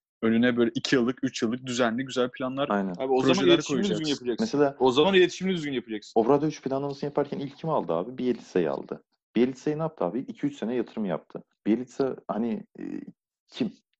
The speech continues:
Speaker 2: Tabii ki de iyi bir oyuncuydu geldiğinde. Genç, potansiyelli bir oyuncuydu ama Euroleague
Speaker 3: Evet.
Speaker 2: M V P'si olacak kadar bir, iyi bir oyuncu muydu? Bu tartışılır. Ondan
Speaker 3: Tabii.
Speaker 2: sonra Bielitsa gitti, Bogdanovic geldi. Bogdanovic
Speaker 3: Bogdanovic.
Speaker 2: gitti. İşte şimdi yenisi gelmedi abi. Yenisi gelmeyince de mesela hani kim
Speaker 3: Abi
Speaker 2: diyecekler?
Speaker 3: Guduric, Modric denedik ya.
Speaker 2: Hani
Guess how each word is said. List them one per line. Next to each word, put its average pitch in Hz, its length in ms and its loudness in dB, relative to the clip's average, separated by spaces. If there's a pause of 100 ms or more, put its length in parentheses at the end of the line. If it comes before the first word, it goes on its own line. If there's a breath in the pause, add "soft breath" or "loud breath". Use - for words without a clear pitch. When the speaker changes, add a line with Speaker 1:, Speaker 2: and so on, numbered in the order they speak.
(300)
Speaker 2:
Tabii 117 160 2
ki - 100 -16
de 95 80 2
iyi 82 180 0
bir 85 40 0
oyuncuydu 80 320 -2
geldiğinde. 78 320 2
Genç, 87 360 -2
potansiyelli 87 540 -4
bir 90 40 -2
oyuncuydu 82 360 -6
ama 151 240 -4 (320 soft breath)
Euroleague 107 260 2
Speaker 3:
Evet. 104 100 -2
Speaker 2:
M 110 320 -12
V - 20 -4
P'si 113 140 -6
olacak 120 300 0
kadar 101 300 0
bir, - 180 -4 (100)
iyi 104 220 -2
bir 104 60 0
oyuncu 98 300 0
muydu? 113 420 -4
Bu - 60 -20
tartışılır. 139 520 -2 (640 loud breath)
Ondan 131 200 -2
Speaker 3:
Tabii. - 160 0
Speaker 2:
sonra 147 260 -6
Bielitsa 127 440 -2
gitti, - 440 -4
Bogdanovic 101 460 -2
geldi. - 160 -4 (100)
Bogdanovic 113 380 0
Speaker 3:
Bogdanovic. 107 220 -6 (100)
Speaker 2:
gitti. 165 240 -2 (360 loud breath)
İşte - 180 -8
şimdi 120 260 -6
yenisi 123 340 0
gelmedi 143 420 2
abi. 78 260 0 (260)
Yenisi 233 280 0
gelmeyince 131 500 -2
de 151 40 -8
mesela 123 360 -4
hani 123 180 -4
kim 143 160 -2
Speaker 3:
Abi 123 80 6
Speaker 2:
diyecekler? 131 220 6
Speaker 3:
Guduric, 143 260 6
Modric 156 360 2
denedik 117 320 -4
ya. 101 160 -2
Speaker 2:
Hani 127 240 0